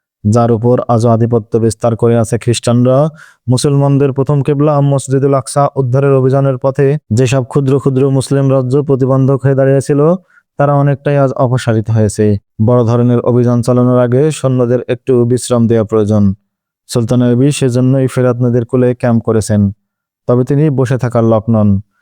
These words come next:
এই অবসরে তিনি প্রয়োজনীয় প্রস্তুতি সেরে নিচ্ছেন। ঘোড়া এবং উটের খোরাক এবং রসদপত্রের ঘাটতি পূরণ করার হচ্ছে এই প্রস্তুতির মূল কাজ। প্রস্তুতি শেষ হলেই তিনি তার চূড়ান্ত টার্গেট মসজিদুল আকসা উদ্ধার অভিযানে পড়বেন।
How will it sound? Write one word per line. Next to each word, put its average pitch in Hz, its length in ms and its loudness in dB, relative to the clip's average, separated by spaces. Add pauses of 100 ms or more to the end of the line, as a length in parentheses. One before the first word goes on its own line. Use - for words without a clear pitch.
(240)
এই 127 140 2
অবসরে 131 440 0
তিনি 135 240 0
প্রয়োজনীয় 127 520 0
প্রস্তুতি 127 400 -2
সেরে 127 220 -2
নিচ্ছেন। 139 460 0 (420)
ঘোড়া 131 280 2
এবং 143 280 0
উটের 135 280 0
খোরাক 143 340 0
এবং 135 300 0
রসদপত্রের 135 680 -2
ঘাটতি 127 300 -2
পূরণ 139 280 -2
করার 135 340 0
হচ্ছে 135 320 -2
এই 131 240 0
প্রস্তুতির 123 520 0
মূল 117 200 2
কাজ। 107 420 0 (200)
প্রস্তুতি 123 400 -2
শেষ 123 260 -2
হলেই 131 240 2
তিনি 127 240 -2
তার 123 160 0
চূড়ান্ত 123 360 0
টার্গেট 123 440 0 (420)
মসজিদুল 131 480 0
আকসা 135 400 -2
উদ্ধার 127 300 0
অভিযানে 120 360 2
পড়বেন। 107 500 2